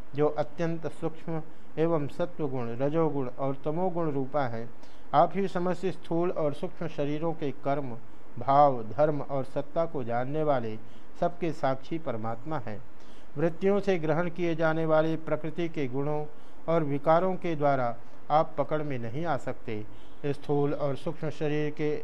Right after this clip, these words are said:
आवरण से ढका हुआ ऐसा कौन सा पुरुष है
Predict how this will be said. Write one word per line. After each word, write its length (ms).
आवरण 400
से 220
ढका 300
हुआ 380
ऐसा 320
कौन 340
सा 200
पुरुष 360
है 280